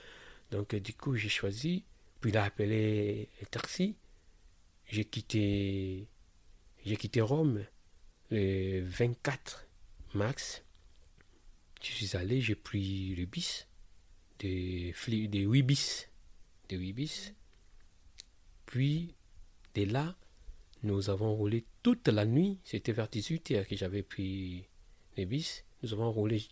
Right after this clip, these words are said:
toute la nuit, arrivé à Paris, précisément à Bercy. C'était vers, euh, huit heures du matin. Je me réveille, oh,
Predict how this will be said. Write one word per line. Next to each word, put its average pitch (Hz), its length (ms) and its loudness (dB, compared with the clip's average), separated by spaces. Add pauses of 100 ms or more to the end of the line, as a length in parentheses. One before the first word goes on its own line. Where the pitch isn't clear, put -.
toute 220 280 2
la 107 180 2
nuit, 143 340 4 (1300)
arrivé 117 760 4 (200)
à 98 680 -2 (440)
Paris, 127 360 4 (280)
précisément 104 480 2
à 98 60 2
Bercy. 104 540 2 (1200)
C'était - 260 -2
vers, 107 240 4
euh, 95 340 2
huit 110 240 0
heures 98 80 2
du 95 80 -2
matin. - 300 -4 (1600)
Je 113 80 0
me 101 120 2
réveille, 104 400 -2
oh, 127 40 -10